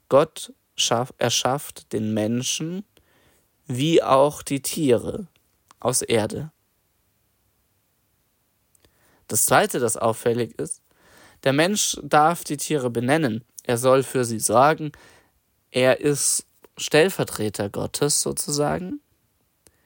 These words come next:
Aber auch hier steht nicht dort,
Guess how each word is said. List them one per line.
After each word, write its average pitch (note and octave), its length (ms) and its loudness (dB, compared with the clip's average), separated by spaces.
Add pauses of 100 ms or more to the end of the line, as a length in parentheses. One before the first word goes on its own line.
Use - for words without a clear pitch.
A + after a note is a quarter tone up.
(580)
Aber C3+ 300 4
auch D3 160 4
hier F3 240 4
steht - 340 0
nicht D3 480 -2
dort, D#3+ 540 -2